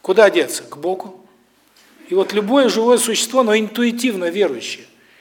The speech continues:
И только человек может быть сознательным атеистом, потому что он хорошо научился, так сказать,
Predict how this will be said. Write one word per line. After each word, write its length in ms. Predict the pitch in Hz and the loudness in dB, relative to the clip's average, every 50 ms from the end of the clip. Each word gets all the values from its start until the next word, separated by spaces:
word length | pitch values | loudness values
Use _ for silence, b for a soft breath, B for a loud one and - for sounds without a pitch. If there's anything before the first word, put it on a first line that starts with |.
| b b | b b
И 60 | 165 | -2
только 280 | - 202 190 - 190 170 | 0 0 0 0 0 -2
человек 480 | - - 208 202 214 226 226 180 - | 0 2 2 2 4 4 4 2 2
может 160 | 170 156 147 | 0 -6 -6
быть 140 | 143 147 139 | -6 -6 -6
сознательным 500 | - 165 147 160 170 151 - - 160 147 | -4 -4 -4 -2 -2 -4 -4 -4 -8 -8
атеистом, 420 | 151 147 160 170 139 - - 135 120 | -6 -4 -2 -2 -4 -4 -6 -12 -14
потому 220 | 143 139 156 151 | -14 -14 -14 -14
что 140 | 131 - 160 | -12 -10 -10
он 80 | - | -10
хорошо 340 | - - 160 160 147 - 202 | -10 -8 -8 -6 -6 -4 -4
научился, 560 | 190 175 156 139 - 185 190 175 - - 160 | -4 -4 -4 -6 -4 -4 -4 -4 -6 -8 -10
так 40 | 147 B B B B B B B B B | -12 B B B B B B B B B
сказать, 420 | B - - 165 151 - 151 - | B -10 -8 -8 -8 -8 -10 -18